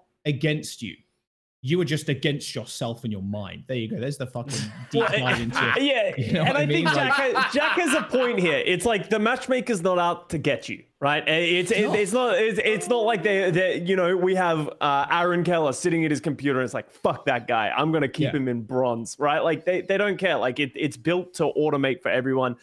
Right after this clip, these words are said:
Speaker 2: And as Jack said, if you are stuck at this rank, then you are stuck at this rank. And it's actually something that they talked about in this blog post as well, is they're actually going to,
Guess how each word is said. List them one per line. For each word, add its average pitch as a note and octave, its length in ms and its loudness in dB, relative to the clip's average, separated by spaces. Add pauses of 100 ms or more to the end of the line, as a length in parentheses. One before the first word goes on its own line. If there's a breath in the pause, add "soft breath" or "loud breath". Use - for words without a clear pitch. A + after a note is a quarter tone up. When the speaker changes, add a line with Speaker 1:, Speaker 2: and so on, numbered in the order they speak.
(400 soft breath)
Speaker 2:
And D3 120 0
as C#3+ 100 -2
Jack D3 200 2
said, A#2+ 200 0 (260 soft breath)
if D#3+ 180 0
you G#3 160 2
are F#3 100 2
stuck F3 340 -2
at F#3+ 80 -2
this D#3+ 220 -4
rank, D3+ 400 -2
then C3+ 160 0
you C3+ 100 2
are C3 60 0
stuck C3+ 240 -2
at A#2+ 80 -4
this B2 180 -6
rank. C3 240 0
And C3 80 -4
it's A#2+ 80 -4
actually G3+ 280 0
something E3+ 260 0
that D3 160 -2
they B2+ 100 0
talked D#3 260 -2
about C3+ 220 0
in B2+ 80 -2
this A#2+ 140 -6
blog C3+ 240 -2
post B2+ 260 -4
as A2 80 -16
well, D3 240 0
is B2 160 -4 (300 soft breath)
they're D#3+ 100 2
actually F#3+ 300 -2
going F#3+ 260 0
to, D#3+ 300 0